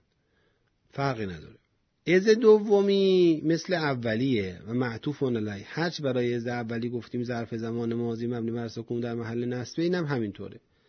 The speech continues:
و معطوف علیه عطف هم هست به همون از اولیه. اما از سوم مثل اولاست و هو بدل من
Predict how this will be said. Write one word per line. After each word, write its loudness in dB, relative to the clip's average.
و -8
معطوف -6
علیه -2
عطف -2
هم 2
هست -2
به 0
همون 0
از -2
اولیه. -6
اما 0
از 0
سوم -2
مثل -4
اولاست -2
و -6
هو 0
بدل 0
من 2